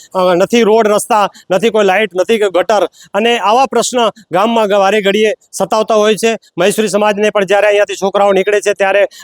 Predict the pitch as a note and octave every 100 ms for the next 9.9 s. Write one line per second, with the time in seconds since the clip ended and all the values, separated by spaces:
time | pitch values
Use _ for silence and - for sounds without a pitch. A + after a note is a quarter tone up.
0 | - E3+ A3 G3+ F#3 G3+ G3+ G3+ F#3 -
1 | - G3+ G3+ E3+ A3 A3+ G#3+ - G#3 G#3
2 | G3+ G3+ G3+ F3 - - F3 E3+ E3+ E3
3 | F3 E3 F#3 A3 F#3+ F#3+ G#3 G#3 G#3+ -
4 | G3 - - F#3 F#3 E3 F#3+ G#3 G#3 G3
5 | F#3+ E3 _ F#3 F#3+ A3 A3+ A3 A#3 A#3
6 | G#3 - G3+ A3+ B3+ B3 A#3 A3 G#3 F#3
7 | G3 F#3+ F3+ - _ G#3+ F#3 G#3+ A#3 G#3+
8 | A#3 A3 G#3+ G3 G#3 G#3+ G#3 G#3 G#3 E3+
9 | F#3+ G3+ E3 F#3 A#3 G#3+ G3 F3+ E3+